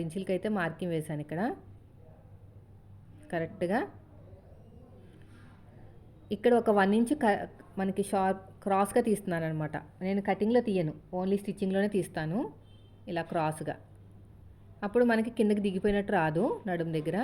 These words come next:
అంతే, ఇప్పుడు నేను హ్యాండ్స్ చూపిస్తాను. షోల్డర్స్ని జాయిన్ చేసుకుని రెడీ చేసి పెట్టుకోండి. హ్యాండ్స్ ఎలా కుట్టాలి ఏంటనే చూపిస్తాను మీకు. మొత్తం బాడీ పార్ట్ అంతా చూపించేస్తాను నెక్స్ట్ వీడియోలో. కింద బాటమ్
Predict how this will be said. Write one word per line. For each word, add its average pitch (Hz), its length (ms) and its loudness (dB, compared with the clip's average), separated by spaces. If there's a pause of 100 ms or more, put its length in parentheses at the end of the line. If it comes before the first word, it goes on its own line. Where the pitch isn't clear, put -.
(1040)
అంతే, 170 280 0 (960)
ఇప్పుడు 240 200 0
నేను 233 180 4
హ్యాండ్స్ 202 300 4
చూపిస్తాను. 165 500 -2
షోల్డర్స్ని 233 500 4
జాయిన్ 202 260 4
చేసుకుని 226 320 0
రెడీ 185 220 4
చేసి 185 200 2
పెట్టుకోండి. 165 480 -2 (680)
హ్యాండ్స్ 202 360 2
ఎలా 190 180 4
కుట్టాలి 196 320 0
ఏంటనే 175 340 0
చూపిస్తాను 156 520 -2
మీకు. 151 140 -8 (120)
మొత్తం 190 220 -2 (120)
బాడీ 185 280 4
పార్ట్ 196 220 2
అంతా 190 200 0
చూపించేస్తాను 185 760 -2
నెక్స్ట్ 302 220 -4 (100)
వీడియోలో. 226 260 4 (440)
కింద 226 140 6 (160)
బాటమ్ 190 320 4